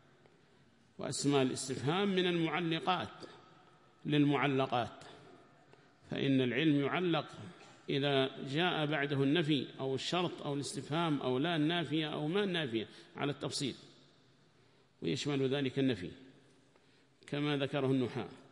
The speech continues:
وهنا التعليق بالاستفهام: "لنعلم أي الحزبين أحصى لما لبثوا أم-، أمدا". وقيل أي موصولة، لنعلم الذي أحصى للبثهم ولسنينهم التي مكثوها في الأرض،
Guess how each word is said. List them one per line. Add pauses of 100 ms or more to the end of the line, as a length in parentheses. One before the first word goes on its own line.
(160)
وهنا
التعليق
بالاستفهام: (720)
"لنعلم
أي
الحزبين
أحصى
لما
لبثوا
أم-، (140)
أمدا". (800)
وقيل
أي
موصولة، (360)
لنعلم
الذي
أحصى (520)
للبثهم (560)
ولسنينهم (120)
التي
مكثوها
في
الأرض،